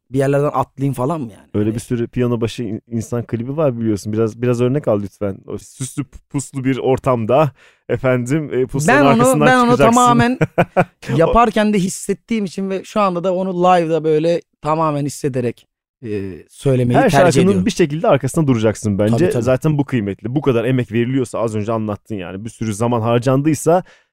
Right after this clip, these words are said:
Speaker 2: bir yerlerde bir şekilde bir görüntüsü olsun isterim ben de. Sen de bunu dedin. Tamam, o yüzden içim rahat bir şekilde bitiriyorum bu hikayeyi.
Speaker 1: <laughs> Aynen abi.
Speaker 2: Şarkılarımız boynu bükük kalmayacak. Anıl inşallah hepsine bir
Speaker 1: Kesinlikle.
Speaker 2: şeyler yapacak. Siz duyacaksınız. Vallahi teşekkür ederim. İyi ki albüm yapmışsın da bu bahaneyle işte karşı karşıya geldik.
Speaker 1: Abi ben,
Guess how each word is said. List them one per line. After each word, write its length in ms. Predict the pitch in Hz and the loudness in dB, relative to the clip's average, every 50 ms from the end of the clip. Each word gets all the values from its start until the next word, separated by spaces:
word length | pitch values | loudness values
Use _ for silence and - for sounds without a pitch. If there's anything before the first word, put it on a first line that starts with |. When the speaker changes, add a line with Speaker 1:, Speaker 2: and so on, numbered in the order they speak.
| _ _ | _ _
Speaker 2:
bir 60 | - 220 | 0 0
yerlerde 520 | 175 139 139 135 131 131 131 135 160 160 | 2 2 2 2 2 2 2 2 0 0
bir 40 | 156 | 0
şekilde 460 | - 143 131 131 127 131 131 156 151 | -2 -4 -4 -4 -6 -4 -4 -2 -2
bir 60 | 156 | 0
görüntüsü 460 | 147 143 135 120 117 113 - - - | 2 2 2 2 0 -4 -6 -2 2
olsun 320 | 147 131 127 - - - 131 | 2 4 2 2 0 -4 -6
isterim 400 | 117 - - - 127 117 110 104 | -6 -4 0 0 0 0 0 0
ben 200 | 101 101 107 117 | -2 -2 0 -2
de. 140 | 147 185 - | -2 -4 -4
Sen 240 | - - 165 151 135 | -6 -4 -4 -2 -2
de 100 | 127 131 | 0 0
bunu 200 | 147 156 151 135 | 0 0 0 0
dedin. 200 | 113 107 135 151 | 0 0 -2 -2
Tamam, 320 | 135 - 147 127 127 131 139 | 0 2 2 2 2 4 2
o 60 | 135 | 2
yüzden 160 | 127 123 135 | 2 2 -2
içim 260 | - - - 151 147 | -4 -4 -4 -2 -2
rahat 180 | 139 139 135 - | 0 0 -2 -4
bir 60 | - | -6
şekilde 340 | - 120 110 120 127 127 113 | -8 -8 -8 -4 -4 -4 -4
bitiriyorum 420 | 107 - 120 107 101 98 92 92 95 | -4 -4 -4 -2 -2 -2 -2 -4 -10
bu 200 | - 101 104 107 | -12 -8 -6 -6
hikayeyi. 560 | 101 - - 104 90 80 69 73 104 127 135 139 | -6 -4 -4 -2 -2 -2 -2 -2 -2 -2 -2 0
Speaker 1:
<laughs> 100 | 131 - | 0 0
Aynen 280 | 151 143 139 135 127 | 0 0 -2 -4 -6
abi. 100 | 127 117 | -8 -4
Speaker 2:
Şarkılarımız 680 | 110 104 151 147 139 - 131 127 123 127 131 135 120 | 0 4 4 4 4 4 2 0 0 0 0 -2 0
boynu 260 | 120 123 123 123 123 110 | 2 2 2 2 0 -2
bükük 240 | 113 - 120 - | -4 -6 -8 -6
kalmayacak. 720 | - 117 113 117 127 139 147 139 127 147 147 - - - - - | -2 0 2 2 2 2 2 2 2 2 0 0 -2 -10 -6 -2
Anıl 240 | 135 131 135 135 | 0 2 2 4
inşallah 360 | 139 139 - 139 131 131 131 131 | 2 2 2 2 2 2 2 2
hepsine 80 | 156 | 0
bir 200 | 151 151 160 151 | 0 0 0 0
Speaker 1:
Kesinlikle. 180 | 135 135 131 113 | 0 0 0 2
Speaker 2:
şeyler 160 | 135 135 127 | 2 2 2
yapacak. 480 | 123 123 113 - 135 127 156 160 139 - | 2 0 0 -2 -2 -2 -2 -2 -2 -6
Siz 160 | 135 123 117 | -10 -4 0
duyacaksınız. 720 | 123 127 127 127 143 139 123 - - 139 151 180 - - - _ _ _ _ _ _ _ | 2 2 2 4 2 2 2 0 -2 -2 -2 -2 -4 -8 -14 _ _ _ _ _ _ _
Vallahi 280 | 117 131 135 139 143 135 | 2 4 4 4 4 2
teşekkür 400 | - 135 - - 139 - - 147 | 2 -2 -2 -2 -6 -4 -2 -2
ederim. 280 | 143 120 127 131 135 | 0 0 0 0 2
İyi 80 | 143 135 | 0 0
ki 100 | - - | 0 2
albüm 300 | 127 127 127 123 135 135 | 2 2 2 2 2 2
yapmışsın 560 | 135 120 - - 139 127 - - 147 135 120 | 2 2 2 0 -2 -4 0 0 0 2 4
da 200 | 135 143 135 131 | 4 2 4 4
bu 240 | 143 147 143 139 127 | 4 4 4 4 2
bahaneyle 480 | 127 123 135 135 131 127 120 120 135 143 | 2 2 4 2 2 2 2 0 0 0
işte 240 | 120 - - 147 | -2 -2 -4 -4
karşı 300 | - - 131 117 110 - | 0 2 0 0 0 0
karşıya 340 | - 117 104 104 - 147 160 | 0 0 0 0 2 2 2
geldik. 280 | 151 151 143 135 - 143 | 4 6 4 4 4 2
Speaker 1:
Abi 80 | 127 | 0
ben, 180 | 139 143 151 151 | 0 0 0 -2